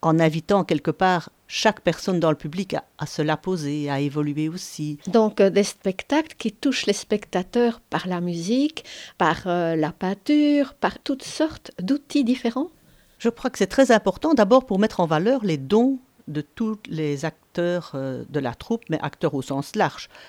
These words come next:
Speaker 1: Ça peut être un, un régisseur, ça peut être un musicien. Donc je crois que valoriser les dons de chaque membre de la troupe est une première chose. Maintenant, il faut aussi, bien sûr, que le spectateur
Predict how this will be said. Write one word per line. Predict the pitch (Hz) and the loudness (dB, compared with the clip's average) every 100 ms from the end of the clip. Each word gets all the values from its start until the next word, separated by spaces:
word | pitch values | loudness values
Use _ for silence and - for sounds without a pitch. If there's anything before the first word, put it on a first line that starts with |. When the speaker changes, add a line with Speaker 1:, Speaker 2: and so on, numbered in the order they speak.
| _ - | _ -16
Speaker 1:
Ça | 135 | -16
peut | - 143 | -6 -4
être | 156 - | -4 -4
un, | 135 135 131 127 120 | -6 -4 -4 -6 -6
un | 131 | -4
régisseur, | 131 143 127 - - 180 196 202 202 190 | -4 -4 -6 -10 2 2 4 0 -2 -4
ça | 139 | -8
peut | - 135 | -6 -8
être | 135 - | -6 -6
un | 127 | -4
musicien. | 131 127 131 - 196 202 202 202 - - - | -4 -6 -14 -4 -2 0 -4 -6 -12 -20 -8
Donc | 147 | -8
je | 139 | -6
crois | - 131 | -2 0
que | 156 | 2
valoriser | 165 214 190 180 156 170 143 - | 2 2 0 -4 -2 -2 -2 -4
les | 160 160 | -4 -2
dons | 151 143 123 - 143 | -2 -4 -4 -14 -10
de | 143 | -10
chaque | - 202 180 | -4 -2 0
membre | 156 147 135 | 0 -2 -4
de | |
la | 127 131 | -4 -6
troupe | - 262 - | -6 -6 -6
est | 151 _ | -10 _
une | 151 | -8
première | 143 - 208 185 - | -4 0 0 0 -6
chose. | - 160 143 - - - - - - - | -8 -6 -6 -12 -20 -20 -20 -20 -20 -6
Maintenant, | 135 180 | -2 0
il | 147 | -2
faut | - | -4
aussi, | 135 - 196 | -8 -6 -4
bien | 147 | -4
sûr, | 135 247 254 | -2 -2 -2
que | 165 | -2
le | 151 | -4
spectateur | 151 - 135 - 196 202 | -6 -8 -12 -6 -4 -4